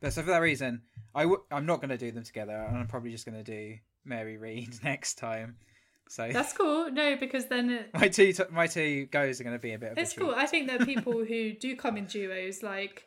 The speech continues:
Speaker 2: not just these two, but other people who often, like, Bonnie and Clyde, for example, or, like,
Speaker 1: Hmm.
Speaker 2: other duos from history. They should be talked about, you know, in terms of, like, their history separately and together,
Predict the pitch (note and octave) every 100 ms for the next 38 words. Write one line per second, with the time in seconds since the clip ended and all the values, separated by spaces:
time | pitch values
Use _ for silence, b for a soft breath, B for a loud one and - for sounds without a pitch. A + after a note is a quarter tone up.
0 | - A3+ A3 A3+ A3 A#3+ A3+ A3 - A3
1 | G#3+ G#3+ A3+ A#3 A3+ G#3+ G#3+ G3 G3+ G#3+
2 | G3 G#3 G#3 G#3 G3 G3 G#3 G#3+ - _
3 | G3 G3+ G#3+ A#3+ F4 D4+ B3 A3+ G#3+ G3
4 | G3 F#3+ F#3 - A3 - B3 B B _
5 | A3 G#3 G3+ A2 - A#3 G#3 G3+ C4 A#3
6 | G3+ G#3 G#3 - A3+ A3+ C4+ - G3+ F#3+
7 | G#3+ B3+ B B B _ B3 C4+ - D4+
8 | C#4+ A#3+ A3+ A#3+ A3+ A3+ G3+ F#3+ G3 G3
9 | _ _ A#3+ G3 F#3 G3 - B3+ A3 A#3
10 | A3+ A3 G#3 G3 G3+ F#3 F#3+ - _ _
11 | _ G#3 G#3+ G#3 G#3+ G3 F#3+ F#3+ A#3 -
12 | G#3+ G#3+ G#3 A3+ A#3 C4 B3+ C#4 E4